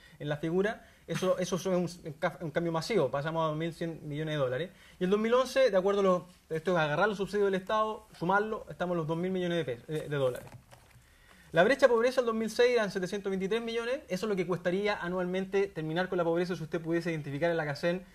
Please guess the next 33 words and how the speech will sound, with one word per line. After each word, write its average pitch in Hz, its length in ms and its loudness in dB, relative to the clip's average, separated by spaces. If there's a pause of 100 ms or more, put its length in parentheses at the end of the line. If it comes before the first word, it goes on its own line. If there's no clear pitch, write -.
(200)
y 151 100 -4
va 147 80 0
a 160 60 -2
ir 170 160 2
a - 20 6
buscar 151 240 -2
a 226 60 -2
la 196 80 2
gente, 196 300 -4
¿cierto? 175 300 -4
Y, 165 240 -4 (320)
y, 156 120 -6
y 156 180 -4
de-, 151 180 -2
a, 147 260 -4
darle 160 200 -2
la 175 60 0
transferencia 156 420 -4
exacta. 185 460 -4 (480)
Hoy 170 160 0
día 202 160 2
son 185 160 0
mil 214 120 0
doscientos, 247 680 -4 (440)
eh, 175 120 2
perdón, 160 320 0
el 147 100 -6
dos 156 120 -2
mil 175 100 0
nueve 190 140 2
eran 180 160 2
mil 185 100 0
doscientos 220 720 -6